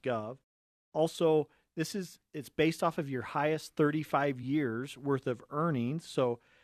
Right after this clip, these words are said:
make sure that you've got the earnings credits. If you earn more money, that's more money that you're paying into the system. You can delay when you start, uh, taking your benefits and look at that right scenario. Look at the spousal benefits. Also, if you've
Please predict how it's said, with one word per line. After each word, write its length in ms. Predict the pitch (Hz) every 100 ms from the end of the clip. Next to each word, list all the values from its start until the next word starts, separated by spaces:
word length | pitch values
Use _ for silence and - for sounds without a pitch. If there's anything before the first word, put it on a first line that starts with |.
| _ -
make 180 | 147
sure 240 | - 160 147
that 120 | 135
you've 200 | 131 120
got 300 | 131 131 -
the 100 | 143
earnings 420 | 147 151 147 131
credits. 500 | - 117 113 143 - _ _ _ _ _ _
If 160 | 147 -
you 120 | 151 -
earn 200 | 180 180
more 180 | 175
money, 340 | 165 160 165 196
that's 260 | 151 -
more 160 | 143 143
money 220 | 143 151
that 120 | 147
you're 120 | 131 123
paying 340 | 143 143 139
into 160 | 127 120
the 120 | 117
system. 560 | - 151 - 170 165 - _ _ _
You 100 | 127
can 140 | 127 120
delay 420 | 120 127 156 185
when 220 | 185 170
you 80 | 147
start, 420 | - 160 156 - _ -
uh, 360 | 135 120 117 113 -
taking 360 | 170 160 175
your 120 | 170
benefits 580 | 135 143 143 - 147 -
and 100 | 127
look 140 | 135 135
at 80 |
that 160 | 135 117
right 240 | 135 135
scenario. 580 | - 139 127 127 135 139 _ _ -
Look 160 | 139
at 60 | 160
the 80 | 139
spousal 560 | - - 143 151 -
benefits. 640 | 147 151 147 - 147 139 - _ _ _ -
Also, 560 | 151 156 - 151 143 - _ _
if 180 | 151 135
you've 220 | 160 143